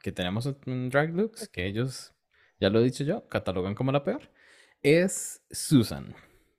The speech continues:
Susan es la que llegó, para quienes no se han aprendido los nombres como nosotros, Susan es la que venía como, eh, con un sombrerito hecho de peluca y el,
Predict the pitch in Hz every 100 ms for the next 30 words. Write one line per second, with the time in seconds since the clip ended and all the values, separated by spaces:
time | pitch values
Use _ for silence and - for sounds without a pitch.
0 | _ - - 180 175 202 202 202 202 202
1 | - - _ _ 120 131 143 127 113 -
2 | 95 95 90 - - 98 98 104 92 95
3 | 120 156 180 185 175 110 87 95 107 92
4 | 95 - 208 226 233 220 - 254 - -
5 | _ - - - - _ - - 175 147
6 | 185 - 123 123 143 151 117 110 123 143
7 | - 117 117 131 135 131 - 107 98 95
8 | 92 - 98 101 113 - 127 117 107 131
9 | 139 123 - 98 - 117 - 95 139 143
10 | 190 190 175 _ 113 131 160 180 185 190
11 | - - 113 107 101 101 98 98 98 95
12 | 90 -